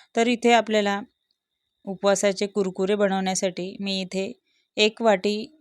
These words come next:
म्हणजे सव्वा वाटीभर इथे साबुदाणा घेतलेला आहे. आता त्याला काय करायचं, चांगलं मिक्सरला ग्राइंड करून घ्यायचं. आता एकदम तर असं, अ, पीठ म्हणून होणार नाही,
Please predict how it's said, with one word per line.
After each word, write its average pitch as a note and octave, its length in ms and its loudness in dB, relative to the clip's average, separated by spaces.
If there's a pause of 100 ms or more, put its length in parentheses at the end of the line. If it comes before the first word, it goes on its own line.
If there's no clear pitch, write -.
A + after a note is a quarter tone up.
म्हणजे G3+ 320 -2
सव्वा G#3+ 320 2
वाटीभर G3+ 420 0
इथे G3+ 220 -4
साबुदाणा F#3+ 540 -2
घेतलेला F#3 480 -2
आहे. F#3 220 -4 (760)
आता G3+ 260 2
त्याला B3 260 4
काय A#3 180 4
करायचं, G3 480 0 (680)
चांगलं G3+ 360 0 (120)
मिक्सरला G3 520 -2
ग्राइंड F#3+ 360 0
करून G3 300 -4
घ्यायचं. F#3+ 360 -4 (640)
आता G3+ 180 2
एकदम A3+ 360 2 (100)
तर A#3 120 2
असं, A#3 360 2 (140)
अ, G3 220 2
पीठ G#3+ 340 -2
म्हणून A3 280 0
होणार G3+ 340 0
नाही, F#3+ 320 -6